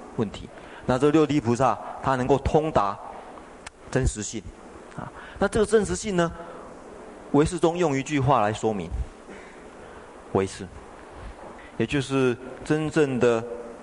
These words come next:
智慧，啊，智慧去了解真理的时候呢，是通达这个唯，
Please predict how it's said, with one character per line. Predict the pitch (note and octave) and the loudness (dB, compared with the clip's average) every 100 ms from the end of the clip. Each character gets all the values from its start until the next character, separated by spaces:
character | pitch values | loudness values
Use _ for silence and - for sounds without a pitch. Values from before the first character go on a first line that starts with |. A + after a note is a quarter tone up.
| - | -14
智 | D3 C3 | -2 0
慧， | A#2 C3+ A2+ F#2 - - - - - - - - - - - - | 4 4 4 0 -8 -16 -18 -18 -18 -18 -18 -18 -18 -18 -18 -12
啊， | G1+ - - - - - - | -10 -10 -16 -18 -18 -16 -14
智 | - C#3+ | -4 2
慧 | B2+ C3+ A#2 G2 - - - | 4 6 4 0 -6 -14 -10
去 | - | 0
了 | A#2+ A#2+ | 2 4
解 | A2+ | 2
真 | A#2+ C3 | 2 0
理 | A2 | 2
的 | G2+ | 0
时 | - | 2
候 | G2+ F#2+ | 0 0
呢， | F#2 - - - - | -4 -6 -16 -18 -18
是 | - - G2+ | -12 -8 -6
通 | - A2+ A2+ | -2 0 0
达 | F#2 F2 - - - - - - - - | -2 -4 -12 -16 -18 -18 -18 -18 -16 -8
这 | G2 | -2
个 | |
唯， | F2+ F#2 | 0 0